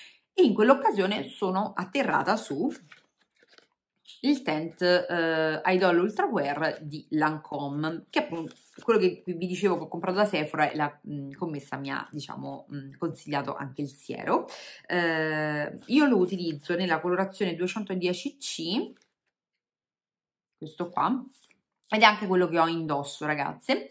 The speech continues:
Mi sono trovata molto bene, talmente tanto bene che, insomma, me lo sono anche ricomprato, quindi adesso <laughs> l'altro è in uso, insomma, in bagno. E, mm,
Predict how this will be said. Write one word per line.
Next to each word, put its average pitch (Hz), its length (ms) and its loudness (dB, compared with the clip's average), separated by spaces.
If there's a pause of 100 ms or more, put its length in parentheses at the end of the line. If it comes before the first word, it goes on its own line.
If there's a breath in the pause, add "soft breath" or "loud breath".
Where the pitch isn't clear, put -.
(540 loud breath)
Mi 220 60 -2
sono 220 120 -4
trovata 170 280 4
molto 185 520 0
bene, 214 320 4
talmente 165 320 0
tanto 185 240 -4
bene - 220 -6
che, - 80 -16
insomma, 127 240 -12
me 143 80 -4
lo 151 60 -4
sono 143 160 -6
anche 131 140 -12
ricomprato, 135 500 -10
quindi 143 180 -6
adesso 160 320 -4
<laughs> - 180 -4
l'altro 175 420 6
è 156 60 2
in 170 140 -2
uso, 160 380 -4
insomma, 156 340 -6
in 196 140 0
bagno. 185 540 4 (360 loud breath)
E, 165 920 0
mm, 156 360 -8